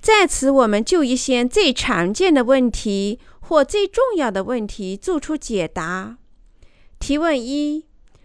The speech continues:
我相信耶稣，并相信我已经获得罪孽的完全赦免。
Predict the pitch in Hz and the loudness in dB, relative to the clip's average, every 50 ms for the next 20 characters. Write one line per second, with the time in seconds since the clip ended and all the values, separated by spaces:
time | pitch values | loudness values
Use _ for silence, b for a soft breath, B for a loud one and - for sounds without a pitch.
0 | - - - - 247 262 247 220 190 202 - - 381 381 403 415 415 - - 494 | -20 -20 -8 0 2 4 4 4 2 0 -2 -4 -2 -2 -2 -2 -4 0 0 2
1 | 466 311 226 233 226 226 233 - - - 240 226 220 220 233 247 - - _ - | 2 2 2 2 0 0 0 -4 -4 -2 0 0 0 -2 -4 -10 -16 -20 _ -20
2 | - - 403 403 339 311 - 403 403 403 403 403 - - 415 427 415 403 403 403 | -2 0 2 2 2 2 0 0 -2 -2 -2 -4 -2 -2 -2 -2 -2 -4 -4 -6
3 | 403 - - - 240 285 349 320 254 208 - 285 302 320 - - - 494 339 226 | -8 -10 -6 2 2 4 4 4 0 -2 -2 -2 -2 -2 -4 0 2 2 2 2
4 | 214 214 208 220 - - 415 403 359 294 285 294 262 226 233 214 226 220 226 277 | 2 0 -2 -2 -2 -2 0 0 2 2 2 0 0 0 -2 -2 0 -2 -2 -2
5 | 359 - - 302 254 196 208 220 - - - 427 427 359 247 226 214 202 180 185 | -4 -6 -6 -6 -4 -4 -4 -4 -6 -4 -2 -2 -2 -2 -2 -2 -4 -4 -6 -6
6 | 196 - - | -8 -10 -14